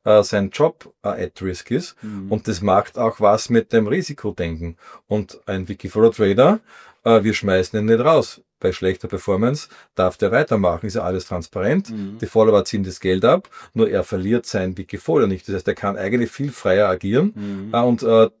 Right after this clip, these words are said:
Speaker 1: die Risiken, die er glaubt, die es wert sind, äh, ohne Angst, äh, eingehen.
Speaker 2: Mhm.
Speaker 1: Äh, und das muss auch sein, weil ohne Risiko ist gute Performance nicht, nicht
Speaker 2: Ja.
Speaker 1: zu schaffen. Und wenn er an irgendwas glaubt, dass das wieder kommt und es geht halt mal zwanzig Meter nach unten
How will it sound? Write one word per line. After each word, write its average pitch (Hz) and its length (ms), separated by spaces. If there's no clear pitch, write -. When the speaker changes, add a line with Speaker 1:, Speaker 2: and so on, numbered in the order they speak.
Speaker 1:
die 107 100
Risiken, 131 380
die 110 100
er 104 80
glaubt, 104 380
die 120 60
es 95 160
wert 92 240
sind, 143 320
äh, 113 220
ohne 113 320
Angst, 104 500
äh, 120 180
eingehen. 110 580
Speaker 2:
Mhm. 98 300
Speaker 1:
Äh, 123 220
und 117 160
das 110 140
muss 139 240
auch 107 160
sein, 147 320
weil 107 240
ohne 104 320
Risiko 127 580
ist 120 200
gute - 260
Performance 117 540
nicht, - 400
nicht 113 140
Speaker 2:
Ja. 101 80
Speaker 1:
zu - 120
schaffen. - 360
Und 107 160
wenn 104 120
er 101 60
an 101 100
irgendwas 127 400
glaubt, 113 360
dass 131 100
das 107 180
wieder 107 160
kommt 135 360
und 117 120
es 120 140
geht 117 400
halt 120 320
mal 110 240
zwanzig 104 320
Meter 101 160
nach 98 60
unten 170 380